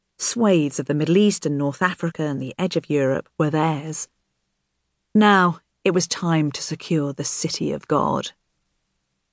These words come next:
In seven one seven, the besieging forces, led by the brother of the Syrian-based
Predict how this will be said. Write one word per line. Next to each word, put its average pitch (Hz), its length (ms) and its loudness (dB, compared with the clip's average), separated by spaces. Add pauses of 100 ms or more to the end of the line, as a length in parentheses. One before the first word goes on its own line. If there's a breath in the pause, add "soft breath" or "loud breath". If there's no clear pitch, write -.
(360)
In 220 80 4
seven 247 320 4
one 214 140 2
seven, 139 380 -2
the 147 60 -2
besieging 190 460 0
forces, 135 720 -2
led 175 260 0
by 147 140 2
the 147 80 -4
brother 143 340 0
of 131 80 -6
the 143 80 -8
Syrian-based 143 720 -2